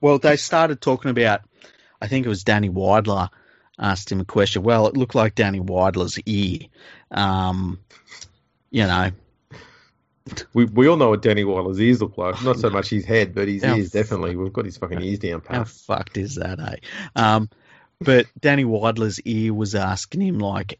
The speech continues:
Speaker 1: "At what point does the pressure come onto you?" And, you know, Trent Barrett, like, I'll be honest, he looks like one of those guys to me, the lights are on, but nobody's home sort of thing. And he's sort of,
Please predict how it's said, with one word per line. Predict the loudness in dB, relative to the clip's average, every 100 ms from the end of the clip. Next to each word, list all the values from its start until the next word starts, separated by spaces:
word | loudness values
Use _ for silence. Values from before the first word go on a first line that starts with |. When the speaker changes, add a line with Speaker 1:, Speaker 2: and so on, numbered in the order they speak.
| -4
Speaker 1:
"At | -2 -2
what | 0 0 0
point | -2 0 0 -2 -14 _ _ _ -2
does | -2
the | 0
pressure | -2 2 2 4 0 -2
come | -2 0 0
onto | -2 -2 -6
you?" | 0 0 0 -6 _ _ _ _ _ -4
And, | 0 0 0 -4 -2
you | 0
know, | 0 -2
Trent | 0 0 2
Barrett, | 2 2 0 -2 _ _ _ _ _ _ _ _ _ _ _ _ -10 -4
like, | -2 -2 -4 _
I'll | 0 4
be | 4
honest, | 4 0 -2 0
he | 2
looks | 2 0
like | 0 0
one | 0 0
of |
those | 0 -2
guys | -2 0 0 -2 -6
to | -4
me, | 0 0
the | 0 0
lights | 2 0 0 -4
are |
on, | -2 -2 -2
but | -4 -2
nobody's | -2 -2 -4 -6
home | -4 -4 -6
sort | -4 -4
of | -2
thing. | -4 -2 0
And |
he's | 4 4 4
sort | 2 4
of, | 4